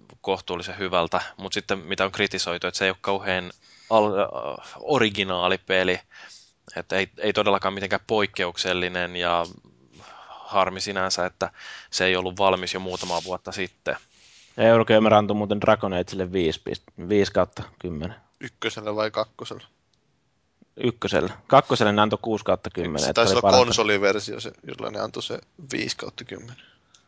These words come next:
Speaker 2: Niin voi olla, joo.
Speaker 1: Mm. No,
Speaker 2: Ei
Speaker 1: kuitenkin
Speaker 2: sitä
Speaker 1: seitsemän pistettä Eurogamerilta kymmenestä, niin ei oo mikään huono saavutus, ja tosiaan tää on skaalan alapäätä.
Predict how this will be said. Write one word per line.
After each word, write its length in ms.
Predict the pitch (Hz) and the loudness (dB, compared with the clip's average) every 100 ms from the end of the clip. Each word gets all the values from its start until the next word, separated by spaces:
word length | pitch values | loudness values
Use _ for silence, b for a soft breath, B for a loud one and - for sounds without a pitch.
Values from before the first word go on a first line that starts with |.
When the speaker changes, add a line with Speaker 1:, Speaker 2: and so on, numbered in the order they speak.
| - | -8
Speaker 2:
Niin 260 | 95 85 | -4 0
voi 180 | 98 98 | 4 4
olla, 220 | 92 90 | 4 4
joo. 220 | 90 78 73 - - | 2 -2 -8 -18 -20
Speaker 1:
Mm. 60 | 107 107 - | -20 -20 -8
No, 160 | 156 170 | -4 -4
Speaker 2:
Ei 60 | 190 | -4
Speaker 1:
kuitenkin 300 | 180 180 180 | -2 -2 -2
Speaker 2:
sitä 40 | - | 0
Speaker 1:
seitsemän 340 | 170 - 143 | 0 0 -2
pistettä 400 | - - - 139 | 0 -2 -2 -2
Eurogamerilta 800 | 139 135 113 117 117 113 117 113 - _ _ _ | 0 0 -2 -4 0 0 2 0 -2 _ _ _
kymmenestä, 600 | 127 120 110 104 - 110 | -2 2 2 2 -2 -4
niin 240 | 104 104 | -4 -6
ei 200 | 101 110 | -2 0
oo 40 | 110 | 0
mikään 360 | 110 113 107 | -2 2 2
huono 300 | 113 110 104 | 2 0 0
saavutus, 600 | 98 95 92 101 - 95 | 2 2 2 -2 -6 -4
ja 140 | 98 95 | -2 -2
tosiaan 380 | - 98 98 95 | -4 -6 -6 -2
tää 140 | 98 | -2
on 180 | 95 92 - - _ _ _ - | -2 -8 -18 -20 _ _ _ -10
skaalan 520 | - - 104 92 90 95 - | -8 2 4 4 2 -2 2
alapäätä. 1080 | 101 95 90 _ _ _ - 85 82 82 | 6 6 4 _ _ _ 2 4 4 0